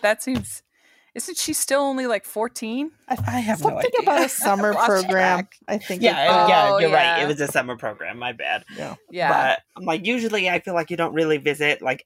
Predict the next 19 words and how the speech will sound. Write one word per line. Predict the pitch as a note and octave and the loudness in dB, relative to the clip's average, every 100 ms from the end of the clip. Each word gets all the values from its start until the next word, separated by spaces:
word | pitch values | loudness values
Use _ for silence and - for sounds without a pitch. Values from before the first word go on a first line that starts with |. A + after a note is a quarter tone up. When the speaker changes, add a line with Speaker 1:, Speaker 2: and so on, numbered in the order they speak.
| - | -4
Speaker 2:
out-of-state | B2 B2+ D3+ - - C3 - | -2 -2 -6 -8 -6 -8 -10
summer | - C#3 C#3 | -12 -10 -10
program. | - C#3 - | -8 -6 -2
I | C#3+ | -2
don't | - | -2
know. | - - _ - | -12 -14 _ -14
Again, | C3 B2+ | -4 0
Speaker 1:
Right. | F#3 E3+ D#3 D#3+ - - | 2 2 0 -4 -10 -12
Speaker 2:
the | F#3 | 0
Speaker 1:
Yeah. | F3+ | 2
Speaker 2:
way | F3 E3+ | 4 4
the | E3+ D#3+ | 2 2
other | D#3 D#3+ | 4 2
half | D3 D#3 C#3 | 0 -2 -2
lives, | D#3 D3 B2 B2+ | -2 0 -2 -4
I | B2 | -6
suppose, | - - D3+ A#2+ C#3 E3 | -8 -6 -2 0 0 -2
<laughs> | A3 | -2
because | A4 - - A4+ A#4 - A4+ F4+ - | -4 -2 -4 -4 -6 -4 -4 -4 -6